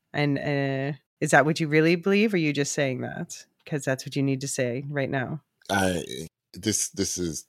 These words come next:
Speaker 2: the scene that really just set me into a tailspin
Speaker 1: Mm-hmm.
Speaker 2: because I'm watching and I'm sitting there and I'm saying to myself, Where are the other advisors to the president?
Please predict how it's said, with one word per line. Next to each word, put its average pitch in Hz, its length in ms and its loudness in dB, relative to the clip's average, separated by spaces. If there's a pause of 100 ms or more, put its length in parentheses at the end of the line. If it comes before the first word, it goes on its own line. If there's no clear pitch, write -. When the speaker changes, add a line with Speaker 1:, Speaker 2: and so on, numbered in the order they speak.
(140)
Speaker 2:
the 82 80 0
scene 87 460 4
that 67 240 -6
really 76 480 -6 (100)
just - 460 -2 (160)
set - 420 2
me 76 340 -6 (220)
into 87 280 -2
a 78 60 -2
tailspin 95 680 0 (160)
Speaker 1:
Mm-hmm. 196 120 4
Speaker 2:
because 90 460 4 (140)
I'm 104 400 6 (360)
watching 85 520 4
and 80 100 0
I'm 73 140 -2
sitting 76 300 -4
there 73 220 -2
and 73 120 -4
I'm 71 140 -6
saying 76 260 -4
to 80 100 -6
myself, 69 480 -4 (400)
Where 98 800 6
are 85 400 4
the - 220 -4
other 85 380 0
advisors 71 680 -4 (160)
to 69 340 -8 (100)
the 65 240 -6
president? - 360 -4